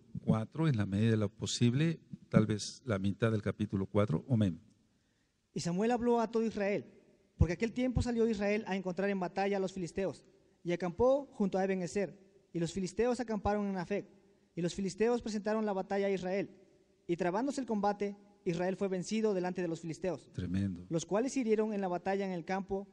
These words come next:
Speaker 2: como a cuatro mil hombres. Cuando volvió el pueblo al campamento, los ancianos de Israel dijeron: "¿Por qué nos has herido, oh Yahweh, delante de los filisteos?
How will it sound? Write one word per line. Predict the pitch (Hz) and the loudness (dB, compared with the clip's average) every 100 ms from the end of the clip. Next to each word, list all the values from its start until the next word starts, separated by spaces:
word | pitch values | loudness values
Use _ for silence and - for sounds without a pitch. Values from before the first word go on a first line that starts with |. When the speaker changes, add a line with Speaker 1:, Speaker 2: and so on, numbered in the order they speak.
| - | -18
Speaker 2:
como | - 180 175 | -6 0 0
a | |
cuatro | 170 170 175 | -2 -2 0
mil | 190 | 2
hombres. | 196 185 123 - - _ _ _ _ _ _ _ | 2 0 -4 -14 -20 _ _ _ _ _ _ _
Cuando | 180 185 180 | 2 4 4
volvió | 180 196 | 4 6
el | 269 | 4
pueblo | 220 240 240 240 226 | 4 2 4 2 0
al | 190 | -2
campamento, | 190 180 180 196 214 202 202 - _ - | -4 -4 -2 -2 -2 -4 -6 -12 _ -6
los | - 190 | -2 0
ancianos | 185 220 262 | 0 0 0
de | 254 | 0
Israel | 240 226 | 0 0
dijeron: | 220 220 185 113 - - _ _ _ _ _ _ - | -2 -2 -4 -4 -14 -20 _ _ _ _ _ _ -4
"¿Por | 170 | 2
qué | 233 | 4
nos | 294 269 | 4 2
has | 277 | 2
herido, | 269 254 233 220 | 2 2 2 4
oh | 214 | 4
Yahweh, | 214 214 214 196 | 4 4 2 2
delante | 175 180 196 202 | 2 0 0 0
de | |
los | 190 | -2
filisteos? | 180 185 165 180 254 - | -2 -4 -2 0 0 -4